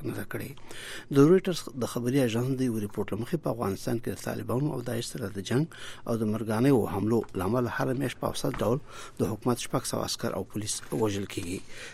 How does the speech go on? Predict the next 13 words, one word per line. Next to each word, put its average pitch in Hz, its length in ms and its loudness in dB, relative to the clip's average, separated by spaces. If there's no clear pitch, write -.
ریپورټ 107 320 0
وایي 143 160 4
چې 180 140 -2
د - 100 -14
طالبانو 107 480 4
نه 95 80 2
علاوه 120 320 0
د 117 160 0
داعش 120 240 2
او - 80 -4
حکومتي 101 340 -4
قواو 107 300 -2
ترمنځ 95 260 0